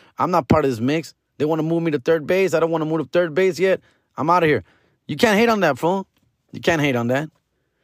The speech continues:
Trey Turner, as much as he let us down, fool, you know, he made it very clear, dog. He didn't wanna be in the West Coast. It wasn't personal, dog. The Giants and the Padres fucking threw a gang load of money at his ass.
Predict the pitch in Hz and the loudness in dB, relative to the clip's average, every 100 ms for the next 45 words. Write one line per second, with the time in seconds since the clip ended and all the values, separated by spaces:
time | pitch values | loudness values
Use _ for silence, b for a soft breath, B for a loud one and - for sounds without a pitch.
0 | _ _ _ _ _ - 220 - 233 233 | _ _ _ _ _ 2 2 2 2 4
1 | 233 226 - _ _ - 151 180 214 196 | 2 0 -6 _ _ -4 -2 0 -2 -2
2 | 208 214 214 151 196 220 220 208 220 226 | 0 2 0 0 0 0 -2 0 0 0
3 | 233 _ _ _ _ _ _ _ _ _ | -4 _ _ _ _ _ _ _ _ _
4 | - 180 214 220 - _ - 196 214 240 | -6 0 2 0 -4 _ -8 -2 2 2
5 | 220 220 214 - 233 202 165 190 160 165 | 4 4 2 2 2 4 4 2 0 -2
6 | 190 190 185 170 185 147 165 143 - 165 | 0 0 -2 -2 -2 0 0 0 -2 -4
7 | 110 - _ _ _ 131 147 185 151 202 | -4 -8 _ _ _ -6 -4 -2 -2 -2
8 | 190 165 131 123 143 131 _ _ _ _ | -2 -4 -4 -2 -4 -6 _ _ _ _
9 | _ _ _ _ 135 127 131 170 190 202 | _ _ _ _ -6 -2 0 0 0 -2
10 | 180 170 208 165 185 190 180 143 - _ | -4 -2 -2 0 0 2 0 -4 -8 _
11 | - 196 180 156 127 175 175 123 98 185 | -10 -8 -4 -4 -2 -2 -2 -2 -2 0
12 | 202 208 196 196 170 190 196 170 147 143 | 0 0 0 0 2 0 2 0 2 2
13 | 139 117 | 2 0